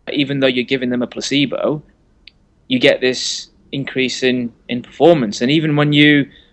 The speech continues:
tell them that you're getting the active ingredient, but you're not giving them anything, you still get this increase in, in performance, which is,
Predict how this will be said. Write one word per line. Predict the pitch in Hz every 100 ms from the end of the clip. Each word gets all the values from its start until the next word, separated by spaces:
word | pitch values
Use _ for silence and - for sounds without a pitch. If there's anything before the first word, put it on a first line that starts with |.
| _ _ _
tell | - 160 175 185
them | 139 117
that | 107 -
you're |
getting | 110 113 110
the | 110
active | 110 - - 107
ingredient, | 107 107 107 101 110 123
but | - -
you're | 117
not | 127 - -
giving | 127 120
them | 113
anything, | 123 151 - - 120 165 _ _ _ _ _ -
you |
still | 147 - 185
get | 180 -
this | 117 -
increase | 117 107 117 110 - 113
in, | 110 107 104
in | 107 110
performance, | - - 110 101 98 - -
which | 117 -
is, | 127 120 113 -